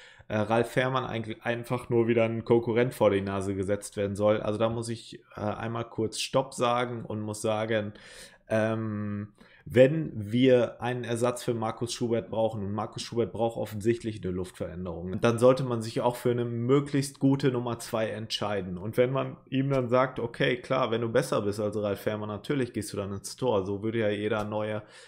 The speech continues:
äh, Trainer natürlich auch nach Leistungsprinzip aufstellen, dann, äh, halte ich das durchaus für gerechtfertigt, da jetzt, ähm, den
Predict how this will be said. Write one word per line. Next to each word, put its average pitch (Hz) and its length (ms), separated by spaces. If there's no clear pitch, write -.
äh, 104 300
Trainer 117 400
natürlich 104 480
auch 113 160
nach 104 340
Leistungsprinzip 110 1200
aufstellen, 107 760
dann, 113 520
äh, 113 100
halte 113 380
ich - 80
das 104 260
durchaus 120 520
für 120 140
gerechtfertigt, 110 800
da 104 180
jetzt, 101 600
ähm, 95 520
den 95 440